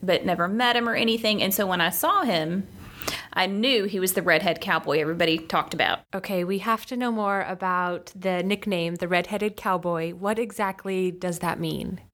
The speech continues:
Speaker 1: He obviously has red hair. If you say that to him now, he's gonna correct you and tell you it's orange. Hair can't be red. Um, but he was everything horses.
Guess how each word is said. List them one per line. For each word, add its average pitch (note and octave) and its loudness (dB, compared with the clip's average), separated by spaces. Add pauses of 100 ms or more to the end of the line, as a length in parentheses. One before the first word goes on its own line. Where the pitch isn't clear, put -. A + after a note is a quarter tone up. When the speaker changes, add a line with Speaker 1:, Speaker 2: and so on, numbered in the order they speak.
(160)
Speaker 1:
He A3 0
obviously G#3 2
has C4 0
red B3+ 4
hair. G#3+ 2 (440)
If F#3+ 2
you G3+ 2
say G3+ 2
that G3+ 2
to A#3 -2
him A#3+ 2
now, F3+ 4
he's F#3+ -4
gonna F#3 2
correct F3+ 2
you F3 -2
and F3+ 0
tell F3+ 2
you E3+ 4
it's G3 0
orange. E3 2 (260)
Hair F3 4
can't E3 0
be F3 -2
red. E3 2 (540)
Um, F#3 0 (400)
but G3+ 4
he A#3 0
was G#3+ 2 (680)
everything A3+ 4
horses. E3+ 2